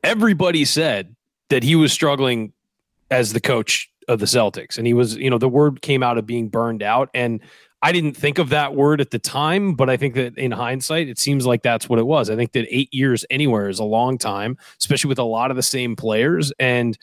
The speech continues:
sometimes your voice just doesn't carry the way it does the first year, you know, you're with a player. And there were, you know, stories about the Celtics, not,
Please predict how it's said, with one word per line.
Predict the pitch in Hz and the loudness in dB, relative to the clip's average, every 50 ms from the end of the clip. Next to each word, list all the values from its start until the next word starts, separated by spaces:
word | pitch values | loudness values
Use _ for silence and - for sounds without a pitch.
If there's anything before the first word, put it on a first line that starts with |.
| - _ _ | -14 _ _
sometimes | - - 147 160 165 180 185 196 196 160 | -4 -2 0 0 2 2 2 2 2 2
your | 160 147 | 2 2
voice | 117 123 135 151 147 - | 2 2 2 2 2 0
just | - 139 - | -4 -4 -2
doesn't | - 143 135 131 110 - | -2 0 0 -2 -2 -2
carry | - 131 139 151 135 117 | -2 0 2 2 2 2
the | 104 113 | 2 4
way | 110 117 120 120 | 4 4 4 2
it | 117 110 | 0 0
does | - 113 123 123 117 110 104 101 - - - _ _ _ _ _ _ _ _ _ _ _ _ _ _ _ | 0 2 4 4 4 2 2 0 -2 -2 -4 _ _ _ _ _ _ _ _ _ _ _ _ _ _ _
the | - 104 135 127 | -4 -2 -2 0
first | - - 131 127 127 - - | 2 2 2 2 2 2 2
year, | 117 120 135 135 127 123 113 104 - - _ _ _ | 2 4 4 4 4 4 2 0 -4 -6 _ _ _
you | - - 185 | -2 0 2
know, | 117 110 | 4 4
you're | 113 117 123 | 4 4 4
with | 113 104 120 135 - - | 4 4 2 2 2 0
a | - | -2
player. | - - - 139 160 202 180 104 92 92 82 | -4 -4 -2 0 0 0 0 0 -2 -4 -2
And | 95 127 131 131 131 123 - - - - _ _ _ - | -2 0 0 0 -2 -4 -8 -14 -20 -20 _ _ _ 0
there | 123 127 | 2 4
were, | 156 156 160 160 160 156 156 151 143 - _ | 4 4 4 4 4 2 0 -4 -8 -10 _
you | - 165 | -2 0
know, | 156 143 143 151 143 _ - | 0 0 0 -2 -6 _ -6
stories | - - - 151 147 160 165 151 | -6 -4 0 2 2 4 4 4
about | 143 135 156 156 - | 4 2 0 0 0
the | - | -2
Celtics, | - - 156 151 151 - 151 131 - | -2 0 0 0 0 0 -2 -2 -2
not, | - 196 226 247 220 | -2 -2 -2 -2 -4